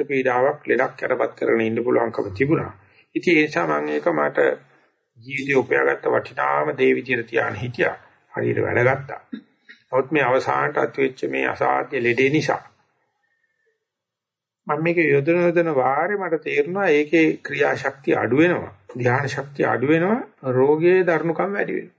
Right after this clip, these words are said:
ඒ නිසා මට ධ්‍යාන නැතිකම නිසා ලොකු චිත්ත පීඩාවක මං ඉන්නේ. රෝගේ වැඩිවීම නිසා ලොකු දරතයක ඉන්නේ. මෙවැනි වික්ෂිප්ත මනසකින් මරණයටපත් වුණොත් මං දන්නවා අනිවාර්යයෙන්ම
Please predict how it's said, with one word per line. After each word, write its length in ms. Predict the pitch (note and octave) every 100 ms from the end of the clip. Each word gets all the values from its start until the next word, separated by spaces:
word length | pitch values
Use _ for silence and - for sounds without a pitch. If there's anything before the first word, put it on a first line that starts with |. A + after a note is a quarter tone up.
| _
ඒ 140 | -
නිසා 220 | C#3 C#3 D3
මට 240 | C3+ C3+
ධ්‍යාන 300 | A2+ B2 C3 B2+
නැතිකම 400 | B2 A#2+ C#3+ C#3
නිසා 340 | C3+ C3+ C#3 - - - - - _
ලොකු 340 | C3+ C3 F#3 A3
චිත්ත 260 | F#3 F3
පීඩාවක 500 | E3+ D#3 C3 A#2+ A#2+
මං 220 | A#2+ A2+ G#2+
ඉන්නේ. 300 | A2+ C3+ G#3 G4 - _ _ _ _ -
රෝගේ 400 | C3+ C3 C#3 C#3+
වැඩිවීම 480 | A#2+ A2+ C3 D#3 D#3+
නිසා 300 | D#3 D3+ D#3
ලොකු 200 | C#3+ C#3
දරතයක 560 | A#2+ B2 C#3 F#3 F3+ E3+
ඉන්නේ. 380 | A2 F2+ G2+ - - _ _ - - -
මෙවැනි 440 | C3 C#3+ D#3+ E3 D#3
වික්ෂිප්ත 460 | D#3 C3+ C#3 F#3 -
මනසකින් 520 | F3 D3+ D3 D#3+ - D3
මරණයටපත් 640 | B2+ C3 C3 B2 - A#2+
වුණොත් 280 | - E3 B3 - _ _ _ _ _ _ _ _ _ _ _ -
මං 180 | C3+ C3
දන්නවා 280 | C3 C#3+
අනිවාර්යයෙන්ම 680 | B2 C3 C3 C3 A#2+ A#2+ B2